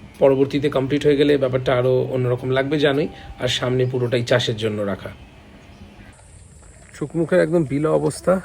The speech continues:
ঢিলা হয়ে গেছে আর কি এনার্জি, আর গিলা হয়ে গেছে পকেট, মানে শূন্য।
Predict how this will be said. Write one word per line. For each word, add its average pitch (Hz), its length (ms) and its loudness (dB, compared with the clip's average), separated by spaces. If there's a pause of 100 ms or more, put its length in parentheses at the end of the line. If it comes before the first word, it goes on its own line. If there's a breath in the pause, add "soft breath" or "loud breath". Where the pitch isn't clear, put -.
(260)
ঢিলা 156 320 0
হয়ে 156 220 4
গেছে 151 280 0
আর 139 200 -4
কি 143 80 -4
এনার্জি, 123 400 -4 (180)
আর 110 100 -6
গিলা 131 380 2
হয়ে 135 180 0
গেছে 135 280 -4
পকেট, 113 280 -8 (120)
মানে 117 160 -8
শূন্য। 117 420 -6